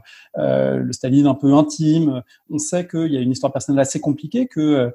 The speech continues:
euh, sa première femme s'est suicidée, je crois, en plein Kremlin, euh, que son fils, effectivement, était pas loin du, du, de l'image de l'incapable qu'il y a dans le film. Qu'est-ce qu'on peut dire de, de ces enfants et du rôle qu'ils ont joué ou pas au moment de cette, euh, succession et de la façon dont c'est représenté dans le film ?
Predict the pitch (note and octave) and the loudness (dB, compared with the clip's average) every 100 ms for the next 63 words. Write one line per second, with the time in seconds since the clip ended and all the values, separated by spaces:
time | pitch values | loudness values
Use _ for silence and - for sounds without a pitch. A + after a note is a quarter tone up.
0 | - _ - B2+ A#2 B2+ C3 C3 - D3 | -10 _ -6 -4 -4 -4 -2 -2 2 2
1 | D3 - A#2+ A2 C#3 - D3 A3+ C#3+ C3+ | 2 0 -6 -6 -4 -4 0 -2 -2 -4
2 | D3+ C3 A#2 - A#2 D3+ F3+ A3+ B3 - | 0 0 0 -6 -6 -4 0 0 -2 -6
3 | _ - C3+ B2+ B2 A#2+ A#2+ A#2 - C#3 | _ -2 2 4 2 0 -2 -6 0 4
4 | C#3 C3+ - - B2+ - - E3+ - - | 4 2 -4 -2 -4 -4 -2 -2 -2 -2
5 | B2+ C3+ B2 D3 D3+ C3+ C#3+ C#3 D#3+ D#3+ | -2 -2 -4 0 0 2 4 4 4 0
6 | D#3 B2+ B2+ B2+ B2 B2+ B2 C3 B2+ C3 | -4 -6 -6 -4 -4 -6 -6 -8 -6 -4
7 | C#3+ D3+ C#3 D3 D3 E3 D3 C#3 C3 C3+ | 0 0 0 0 0 0 2 2 0 0
8 | C3+ - C4 - - - A3+ G#3 G3 F3+ | 0 2 0 0 -14 -6 -2 2 2 4
9 | B3 F#3+ D3 C#3 C#3 C#3+ D3 D3 A3 C4+ | 2 2 2 2 0 0 0 0 0 0
10 | B3+ F3 E3 C#3 C#3+ F3+ A#3 - C#3 C#3+ | 0 -2 -4 -2 -2 0 0 -2 0 0
11 | C3+ G3 D#3+ - E3 B2+ D3+ C#3 F3 E3+ | 4 2 2 2 2 2 0 0 -2 -4
12 | - D#3 - C3 B2 D3 - C#3+ - F3+ | -6 -10 -4 -4 -2 -6 -8 -8 -4 0
13 | G#3+ F3+ B2+ C3 - D#3+ - - C3 C#3 | 2 2 2 -2 -2 -4 -4 -2 0 0
14 | D#3+ C3+ - C3+ C#3 | 2 2 2 0 0